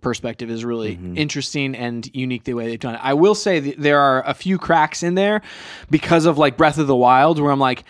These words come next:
Speaker 2: Yeah.
Speaker 1: almost any game that I can't, like, climb
Speaker 2: Sure.
Speaker 1: on things or,
Speaker 2: Yeah.
Speaker 1: like, wherever, where it's like, "I see the goal right there, but I can't climb up there," you know,
Speaker 2: Yeah.
Speaker 1: or, like, whatever.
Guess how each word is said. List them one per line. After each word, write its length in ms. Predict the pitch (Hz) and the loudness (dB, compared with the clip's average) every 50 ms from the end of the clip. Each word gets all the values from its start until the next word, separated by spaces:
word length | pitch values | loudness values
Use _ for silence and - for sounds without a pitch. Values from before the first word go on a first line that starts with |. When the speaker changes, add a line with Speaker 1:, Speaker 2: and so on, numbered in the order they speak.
| - - | -16 -10
Speaker 2:
Yeah. 220 | - 95 87 85 85 | -8 -6 -6 -2 0
Speaker 1:
almost 380 | 180 190 190 190 175 - - - - | 2 4 4 4 4 2 0 0 0
any 460 | 180 180 175 170 165 160 156 147 147 | 2 4 4 4 4 4 2 2 0
game 420 | 151 143 151 147 147 147 147 147 | -2 0 0 2 2 2 2 2
that 160 | 135 143 135 131 | 2 2 2 2
I 80 | 127 | 0
can't, 320 | - - 160 156 147 131 127 | -2 -2 -2 -2 0 0 0
like, 280 | 131 127 127 - - - | -2 -2 -2 -4 -4 -2
climb 380 | - 156 196 180 175 175 175 165 | 0 4 4 4 4 4 4 4
Speaker 2:
Sure. 80 | 160 | 2
Speaker 1:
on 120 | 151 143 147 | 2 2 0
things 460 | - 143 135 127 123 123 123 - 139 | 0 0 0 0 -2 -2 -2 -2 0
or, 20 | |
Speaker 2:
Yeah. 60 | 139 | 0
Speaker 1:
like, 140 | 139 139 135 | 2 2 2
wherever, 300 | 143 151 147 143 139 143 | 2 2 2 4 4 2
where 80 | 147 147 | 2 2
it's 120 | 139 - | 0 0
like, 80 | 160 185 | 0 0
"I 80 | 208 | 0
see 340 | 202 - - - 220 285 349 | 0 -2 -2 0 4 4 4
the 140 | 320 269 220 | 4 4 4
goal 260 | 175 208 269 320 320 | 6 6 6 6 6
right 180 | 294 254 220 202 | 6 4 4 4
there, 160 | - 285 294 | 2 2 2
but 80 | 254 208 | 2 2
I 60 | 180 | 0
can't 220 | - 247 262 254 | 0 0 -2 0
climb 260 | - 190 202 247 294 | 0 0 2 2 2
up 140 | 277 269 277 | 2 2 2
there," 280 | - 311 320 339 359 359 | 2 2 2 2 2 2
you 140 | 330 277 240 | 2 2 2
know, 160 | 233 233 226 | 2 2 2
Speaker 2:
Yeah. 60 | 196 | 2
Speaker 1:
or, 160 | 190 185 180 170 | 2 2 4 4
like, 160 | 160 147 - | 2 2 2
whatever. 540 | 143 151 147 156 180 170 139 139 131 123 | 2 2 4 4 4 4 4 2 0 0